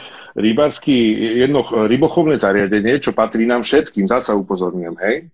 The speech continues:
to je rybochovné zariadenie, ktoré patrilo nám všetkým, sme ho predali firme za tri a pol milióna eur, kde boli v zmluve stanovené také podmienky, že nám zaplatia až vtedy, keď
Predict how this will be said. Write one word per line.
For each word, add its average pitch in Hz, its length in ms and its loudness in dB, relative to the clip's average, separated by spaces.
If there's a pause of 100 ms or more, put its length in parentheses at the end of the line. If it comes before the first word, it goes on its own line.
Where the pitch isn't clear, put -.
(120)
to 92 80 2
je 87 80 0
rybochovné 120 480 2
zariadenie, 120 320 4
ktoré 120 240 2
patrilo 117 320 0
nám 90 160 0
všetkým, 165 560 2 (160)
sme 143 240 0
ho 135 80 4
predali 151 560 2
firme 104 560 -2 (640)
za 110 160 0
tri 143 240 2
a 190 120 6
pol 165 200 0
milióna 143 560 2
eur, 98 560 0 (720)
kde 117 160 2
boli 175 240 4
v 117 80 -4
zmluve 170 320 4
stanovené 156 480 0
také 147 260 0
podmienky, 107 600 -2
že 131 100 0
nám 139 220 0
zaplatia 165 640 2
až - 80 -12
vtedy, 120 320 -2
keď - 160 -2